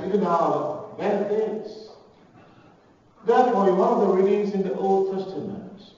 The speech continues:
that was read on Monday, Thursday,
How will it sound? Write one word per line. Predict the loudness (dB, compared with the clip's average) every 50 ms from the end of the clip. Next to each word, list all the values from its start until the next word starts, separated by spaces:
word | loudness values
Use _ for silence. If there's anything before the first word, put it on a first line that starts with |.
| _ _ _ _ _ _ _ -18 _
that | -6 -4
was | -2 0 0 0 0 2 0
read | 0 0
on | 0 -2 -2 -2 -2
Monday, | -2 -2 -2 -2 -2 -4 -4 -4 -4 -4 -6 -8 -12 -14 -12 -6
Thursday, | -4 -2 0 0 0 -2 -4 -6 -8 -10 -12 -14